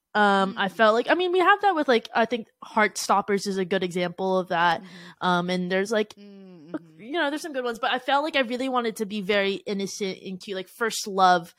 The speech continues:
Speaker 1: Like, I think of films like Little Manhattan or, like, Flipped, or, like, these are just, like, very, like, or, like, My Girl, like, very wholesome.
Speaker 2: Oh,
Speaker 1: Um,
Speaker 2: yeah.
Speaker 1: I think that's very important for queer stories. Uh, there aren't many of them. So, um, that was important for me. Um,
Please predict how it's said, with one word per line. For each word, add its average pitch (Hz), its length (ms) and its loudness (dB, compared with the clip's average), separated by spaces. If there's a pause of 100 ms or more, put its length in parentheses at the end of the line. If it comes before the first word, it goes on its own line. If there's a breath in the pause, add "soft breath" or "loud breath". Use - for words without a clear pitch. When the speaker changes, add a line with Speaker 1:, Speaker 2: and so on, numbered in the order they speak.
(260 loud breath)
Speaker 1:
Like, 214 140 0
I 202 60 -2
think 208 180 -4
of 175 120 -2
films 196 360 -4
like 190 240 0
Little 185 240 0
Manhattan 175 760 -2
or, 175 260 -2
like, 165 280 -2
Flipped, 185 560 -2
or, 208 120 0
like, 220 180 0
these 240 220 -6
are 254 80 0
just, 220 200 -4
like, 240 100 0
very, 220 240 2
like, 202 180 2 (240 soft breath)
or, 226 160 4
like, 214 120 0
My 196 260 2
Girl, 175 300 2
like, 180 160 -2
very 220 180 2
wholesome. 233 760 -2 (420 loud breath)
Speaker 2:
Oh, 196 40 0
Speaker 1:
Um, 185 260 0
Speaker 2:
yeah. 214 80 -2
Speaker 1:
I 220 40 -2
think 233 200 -4
that's 226 140 0
very 220 140 6
important 208 380 0
for 202 100 -12
queer 180 300 -6
stories. 202 720 -2 (320 loud breath)
Uh, 190 100 -4
there 190 160 2
aren't 190 260 4
many 175 360 -4
of 180 100 -2
them. 202 340 -4
So, 180 460 -2 (320)
um, 180 420 -6 (520)
that 220 200 4
was 220 140 0
important 214 360 -6
for 220 120 -10
me. 202 380 -4 (400)
Um, 180 580 0